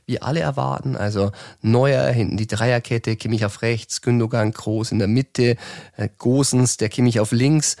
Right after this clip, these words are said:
vorne Müller und Gnabry. Aber dann, dann spielte statt Havertz plötzlich Leroy Sané auf der linken Seite. Und das,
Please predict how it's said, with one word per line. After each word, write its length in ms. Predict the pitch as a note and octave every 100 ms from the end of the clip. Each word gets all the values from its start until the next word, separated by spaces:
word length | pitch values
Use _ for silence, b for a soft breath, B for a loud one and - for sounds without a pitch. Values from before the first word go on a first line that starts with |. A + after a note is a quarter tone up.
| B B B
vorne 420 | B - A2 G#2+ G#2
Müller 500 | G2+ G#2 B2+ C3 -
und 140 | G#2
Gnabry. 560 | - G#2 E2+ - D3+ -
Aber 160 | G2+
dann, 680 | G2+ - B2+ A2+ G2 C#3 G#3 _ _ _ _ _ _ _ _ _ _
dann 260 | - A#2 C#3
spielte 340 | C#3 C3+ C3
statt 320 | G#2+ G2 -
Havertz 300 | - - -
plötzlich 460 | - A2+ - G#2 - _ _ _ _
Leroy 600 | A#2 G#2+ E3+ B3+ A#2 B2+
Sané 500 | E2+ A2 A2 C3+ G3+
auf 180 | - -
der 160 | - G2
linken 380 | G#2 D#3 - D3
Seite. 500 | - G3+ G#3+ - - B B B
Und 220 | G#2+ G#2+
das, 420 | D2+ F#3+ - -